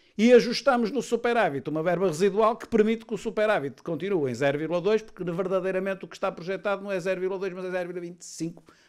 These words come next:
por cento. Está a ver? Acresce que, eu pedi para ir raciocinando comigo, acresce que, acresce que o Partido Socialista, o grupo parlamentar do Partido Socialista,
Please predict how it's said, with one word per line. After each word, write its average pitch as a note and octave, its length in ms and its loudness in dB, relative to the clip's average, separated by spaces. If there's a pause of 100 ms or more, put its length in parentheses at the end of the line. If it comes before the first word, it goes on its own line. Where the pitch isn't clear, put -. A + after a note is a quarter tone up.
(120)
por E3+ 120 -6
cento. B2+ 300 -10 (400)
Está - 140 -12
a - 20 -4
ver? E3+ 180 -4 (640)
Acresce D#3+ 560 2
que, C3+ 300 -4 (800)
eu A2+ 100 -10
pedi D3 160 -10
para F3 220 -4
ir E3+ 160 -6
raciocinando D#3 800 -8 (300)
comigo, F2+ 300 -8 (120)
acresce C3+ 560 0
que, G#2 340 -10 (160)
acresce F3 560 0
que G#2+ 300 -10 (840)
o G3 260 6
Partido E3+ 580 4
Socialista, G#2 600 -8
o C#3 60 2
grupo E3 240 4
parlamentar D3 580 0
do A#2+ 80 -8
Partido G#2+ 360 -10
Socialista, G2+ 640 -10